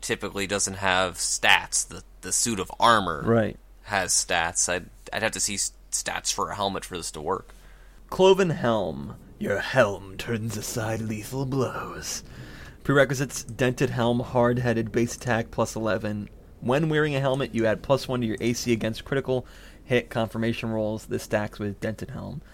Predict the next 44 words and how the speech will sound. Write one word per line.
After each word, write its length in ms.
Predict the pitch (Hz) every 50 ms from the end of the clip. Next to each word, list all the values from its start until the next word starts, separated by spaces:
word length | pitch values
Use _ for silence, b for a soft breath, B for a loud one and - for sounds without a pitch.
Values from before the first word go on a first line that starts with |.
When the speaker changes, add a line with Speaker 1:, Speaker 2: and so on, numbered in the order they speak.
| b b b b
Speaker 2:
When 140 | - - 101
you 100 | 107 107
use 180 | 110 113 117
Dented 300 | - - 113 113 - 110
Helm 180 | 107 113 113 110
to 80 | 113
deflect 420 | - - - - - 143 156 165 -
a 40 | -
critical 320 | - 123 107 104 - 110
hit, 220 | 110 110 104 - B B B B B B
you 120 | - 110
may 140 | 107 110 107
apply 280 | 104 - - 110 107 104
all 280 | - - 117 131 127 123
damage 340 | 117 123 117 117 117 113 -
from 120 | 117 104
the 60 | 104
critical 360 | - - - 135 131 - 123
hit 200 | 120 123 117 - -
to 80 | -
your 120 | 110 107 107
helmet 300 | 120 143 139 139 123 -
before 280 | - 113 - - 120
applying 340 | 113 - - 104 107 107 104 -
any 160 | 117 117 113
damage 300 | 104 107 110 113 - -
to 60 | 110
yourself. 440 | 107 104 - 110 104 104 101 - - B B B B B B B B
If 140 | - 135 139
you 60 | 156
take 180 | - - 143 127
no 100 | 127 123
damage, 400 | 117 117 117 113 113 113 107 -
any 140 | - 107 107
additional 300 | 98 113 113 120 117 107
effects 280 | - - 110 110 -
such 100 | - -
as 80 | - -
critical 240 | - 120 110 - -
feats 200 | - 120 113 -
or 40 |
poisoned 440 | - - 160 156 160 156 160 160 - -
are 120 | - 113 113
negated. 600 | 110 110 110 107 117 113 110 104 95 92 -